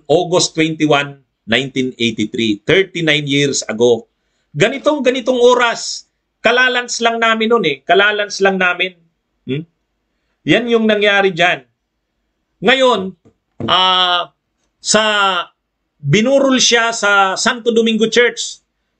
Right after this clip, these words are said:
Binurol si Ninoy sa Santo Domingo Church. At sa burol niya, ni Ninoy, ang daming tao, na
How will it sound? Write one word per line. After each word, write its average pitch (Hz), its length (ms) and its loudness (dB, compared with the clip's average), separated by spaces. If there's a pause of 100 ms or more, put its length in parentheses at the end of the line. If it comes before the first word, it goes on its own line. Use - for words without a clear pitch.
(100)
Binurol 240 480 2
si 226 160 0
Ninoy 226 320 2
sa 196 160 -2
Santo 202 320 -4
Domingo 196 400 0
Church. - 540 -4 (840)
At 208 160 -2
sa 240 160 0
burol 277 400 2
niya, 214 320 0 (260)
ni 160 160 0
Ninoy, 214 460 0 (480)
ang 180 180 -2
daming 302 640 0
tao, 220 500 -2 (420)
na 165 100 -4